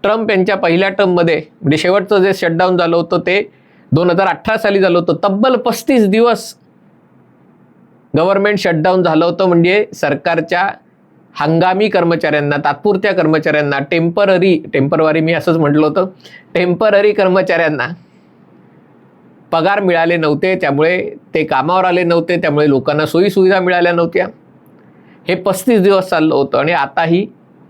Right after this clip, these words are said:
त्याचीच पुनरावृत्ती झालेली आहे. आता हा शटडाऊन किंवा हे सरकार बंद पडलंय, हे किती काळ बंद राहतंय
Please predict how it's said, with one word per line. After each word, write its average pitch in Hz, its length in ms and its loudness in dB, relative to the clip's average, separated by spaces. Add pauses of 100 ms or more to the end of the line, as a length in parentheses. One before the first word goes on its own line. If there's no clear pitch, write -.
(140)
त्याचीच 175 400 -2
पुनरावृत्ती 147 680 0
झालेली 131 380 2
आहे. 156 240 0 (500)
आता 131 280 -2
हा 175 260 -2
शटडाऊन 139 480 -2 (440)
किंवा 147 200 2
हे 165 200 0
सरकार 147 380 -2
बंद 143 300 2
पडलंय, 147 400 0 (460)
हे 160 100 0
किती 185 300 0
काळ 190 160 0
बंद 165 280 0
राहतंय 147 420 -2